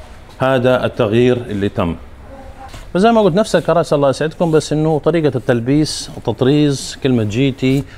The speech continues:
هي اللي موجودة، اللي اختلفت شيء بسيط، لكن الكراسي واحدة.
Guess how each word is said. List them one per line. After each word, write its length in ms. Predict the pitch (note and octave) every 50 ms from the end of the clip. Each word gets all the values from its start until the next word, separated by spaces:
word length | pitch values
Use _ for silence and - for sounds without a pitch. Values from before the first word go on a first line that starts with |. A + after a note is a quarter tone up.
| - - -
هي 120 | B2+ A#2+
اللي 140 | A2+ G#2+ G#2+
موجودة، 560 | G2+ G2 F#2 E2+ D#2 D2+ D#2+ D#2 D2+ - -
اللي 140 | A2+ G#2 G2
اختلفت 560 | - - - - - F#2 E2+ E2 - G2 F2
شيء 180 | - - G#2+ F#2+
بسيط، 380 | E2+ F2 - - F#2 D#2 - A2
لكن 220 | A2 - C3 A#2
الكراسي 360 | G#2 - A#2 A#2 G#2+ - -
واحدة. 240 | D#2+ D2+ - -